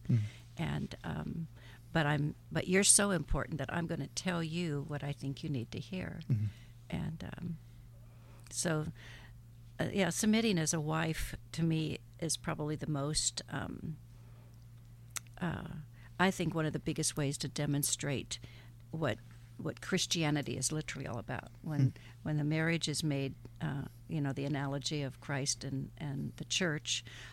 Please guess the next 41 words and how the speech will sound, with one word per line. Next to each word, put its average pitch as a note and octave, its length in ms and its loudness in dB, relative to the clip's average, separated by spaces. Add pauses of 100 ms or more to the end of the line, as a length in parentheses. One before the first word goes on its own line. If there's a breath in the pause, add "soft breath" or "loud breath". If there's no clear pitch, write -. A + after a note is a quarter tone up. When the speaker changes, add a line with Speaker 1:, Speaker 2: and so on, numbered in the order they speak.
(140 loud breath)
Speaker 2:
uh, D3+ 260 0
it - 160 0
shows F#3 400 6
us D3 160 6
that - 240 0
we're D#3 220 0
all F#3 200 6
so F#3 220 2
very E3 260 2
important. F3+ 460 0
We F3 80 2
just - 220 -2
have D3+ 180 -2
different - 380 -2
roles. F3+ 520 -2 (360 loud breath)
And D#3 340 0 (220 loud breath)
we G3+ 160 2
have G#3+ 180 2
a D#3+ 60 0
tendency, F3 640 2
I D#3+ 80 0
think, - 240 -2
in E3 80 2
our C#3 100 0
society D3+ 600 2
to - 100 0
say - 400 4 (640 loud breath)
that - 120 -4 (160)
one E3 240 2
size D#3+ 340 2
fits - 300 0
all, D3+ 320 -2
or F3+ 80 0
you're D#3 300 0
out D3+ 180 2
of C#3+ 120 -4
step. - 500 0 (140)
You D3+ 120 0
look D3+ 320 0
this - 280 2
way, D#3+ 340 0